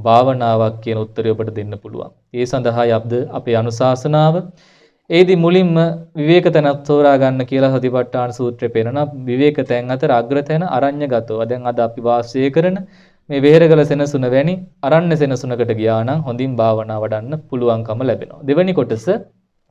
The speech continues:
රුක්ක මූලගතව. එහෙම අරණ්‍යයකට යන්න බැරි නම් තමන්ගේ ඉඩමේ හරි විශාල ගහක්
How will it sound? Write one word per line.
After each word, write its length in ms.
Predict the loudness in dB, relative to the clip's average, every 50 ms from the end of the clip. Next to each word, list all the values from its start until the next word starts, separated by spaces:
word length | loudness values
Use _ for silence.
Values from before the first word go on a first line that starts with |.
| _ _ -6
රුක්ක 280 | -4 -4 -4 -2 -2 -2 -2
මූලගතව. 580 | 0 0 0 2 2 2 2 0 0 -4 -10 -12 -10 -8
එහෙම 280 | -4 -2 0 2 2 2
අරණ්‍යයකට 480 | 2 2 2 0 -2 -4 -2 -2 -2
යන්න 160 | -4 -4 -4
බැරි 220 | -2 -2 0 0 0
නම් 180 | 0 0 -2 -2 -8 -16 _ _ _ _ _ _ _ -4
තමන්ගේ 380 | 0 2 4 4 4 4 2
ඉඩමේ 320 | 2 4 4 4 4 4 4
හරි 220 | 4 4 2 0 -2 -6 -10 -12
විශාල 360 | -12 -4 2 4 6 6 6
ගහක් 260 | 6 4 4 2 2